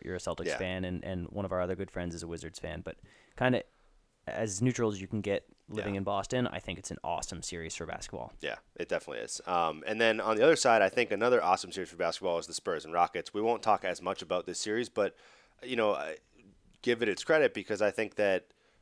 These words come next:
Speaker 2: for all that we can hate on the two series that were just terrible in the Warriors and Cavs series, the other two series are very good.
Speaker 1: Mm-hmm.
Speaker 2: Um,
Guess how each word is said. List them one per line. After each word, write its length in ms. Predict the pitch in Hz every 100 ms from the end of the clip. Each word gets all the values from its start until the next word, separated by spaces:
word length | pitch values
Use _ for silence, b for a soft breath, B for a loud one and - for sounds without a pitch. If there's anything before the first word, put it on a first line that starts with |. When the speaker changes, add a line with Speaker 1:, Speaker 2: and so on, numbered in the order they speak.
| _
Speaker 2:
for 200 | - 117
all 180 | 110 117
that 100 | 120
we 120 | 117 113
can 160 | 101
hate 200 | 90 127
on 160 | 117 101
the 80 | 98
two 200 | - 113
series 340 | - 110 101
that 120 | 104 90
were 100 | 90
just 180 | 85
terrible 540 | - 117 110 71 73 82
in 80 | 87
the 80 |
Warriors 380 | 90 90 90 82
and 80 | 80
Cavs 240 | 95 104 -
series, 380 | 85 80 82
the 120 | 80 98
other 140 | 107
two 140 | 107
series 360 | 95 104 87 82
are 220 | 95 90
very 280 | 87 82 78
good. 280 | 85 76 -
Speaker 1:
Mm-hmm. 100 | 117
Speaker 2:
Um, 320 | 92 80 73